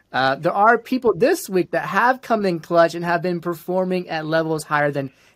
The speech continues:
everybody else, which means it's time to hand out some golden scarves. So, guys, let's get this thing going. Steven, a guy that's a bit,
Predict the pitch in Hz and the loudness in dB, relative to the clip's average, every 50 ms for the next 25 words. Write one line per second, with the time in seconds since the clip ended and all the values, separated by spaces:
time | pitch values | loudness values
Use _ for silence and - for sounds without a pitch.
0 | _ _ - 214 220 220 185 170 156 151 151 156 151 160 156 151 165 175 170 175 | _ _ -4 -2 -2 0 0 0 2 2 2 0 0 -2 -8 -6 -4 -2 -2 -2
1 | 170 - - - 196 208 214 196 196 175 175 165 170 165 - - - 170 170 165 | -4 -6 -10 -8 -4 -4 -4 -4 -4 -4 -4 -2 -2 -4 -4 -4 -8 -6 -6 -4
2 | 165 151 139 - 175 190 196 202 202 185 180 160 151 147 _ _ _ _ _ _ | -4 -6 -4 0 0 2 2 2 2 0 0 -2 -4 -6 _ _ _ _ _ _
3 | _ _ _ - - - - - - _ - 185 190 202 202 202 202 202 208 208 | _ _ _ -20 -16 -14 -14 -14 -16 _ -4 0 2 4 4 4 4 4 4 2
4 | 202 196 - - - 185 180 170 170 156 151 190 190 190 196 190 190 185 156 190 | 0 0 -6 -4 -2 0 0 0 0 -2 -2 -4 -2 0 2 2 0 0 -2 -2
5 | 214 196 - - - - 208 196 196 196 165 160 175 175 156 - - - 151 143 | -4 -4 -4 -8 -8 0 0 0 0 0 -4 -2 -2 -2 -2 -6 -8 -6 -6 -6
6 | 139 143 131 170 175 180 190 190 185 180 175 - - - - 202 226 254 269 226 | -6 -6 -2 0 0 2 2 2 2 0 -2 -4 -8 -12 -8 -4 -2 -2 -2 0
7 | 214 185 175 170 165 156 _ _ _ _ _ _ - 180 185 175 240 285 320 359 | 0 0 0 0 -4 -6 _ _ _ _ _ _ -6 -6 -4 -2 0 2 2 2
8 | 359 262 - 208 175 151 156 208 233 247 233 214 - | 2 0 0 0 -2 -2 0 2 4 4 4 2 0